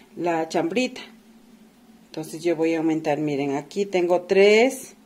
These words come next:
La vincha no le hago nada porque tiene que estar siempre los derechos.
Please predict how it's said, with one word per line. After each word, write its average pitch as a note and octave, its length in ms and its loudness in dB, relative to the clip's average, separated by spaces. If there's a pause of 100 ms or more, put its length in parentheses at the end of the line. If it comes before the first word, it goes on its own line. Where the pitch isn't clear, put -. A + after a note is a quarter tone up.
(460)
La E3+ 180 4
vincha A#3 360 0
no G3 160 4
le F3 140 4
hago E3+ 200 2
nada G#3 480 2
porque D3+ 260 -8
tiene D#3+ 320 -4
que D#3+ 140 -14
estar D#3+ 440 -2
siempre E3 380 -4
los D3+ 240 -6
derechos. - 600 -8